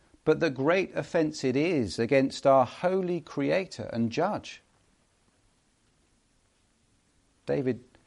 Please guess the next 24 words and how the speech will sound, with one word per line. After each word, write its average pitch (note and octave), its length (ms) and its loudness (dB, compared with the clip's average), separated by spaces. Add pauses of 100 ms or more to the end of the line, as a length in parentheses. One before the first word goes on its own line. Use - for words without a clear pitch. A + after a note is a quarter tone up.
(140)
gets - 220 -4
personal. D#3 520 0
He B2 120 4
knows F#3 400 4
who D3+ 80 2
he's B2+ 160 2
offended. B2 500 0 (260)
Thirdly, G#3 400 0
he C3+ 100 2
doesn't E3 380 0
defend F#3+ 540 0
himself. E3 720 2 (1200)
Verse B2+ 280 0
four C#3+ 260 4
again. G2+ 380 -2 (2250)
"So D3+ 200 2
that C#3 160 4
you D#3 160 2
may D#3 140 8
be C#3+ 160 4
justified B2 760 0
in F#2+ 100 -2
your F2+ 240 -2
words E2+ 680 -8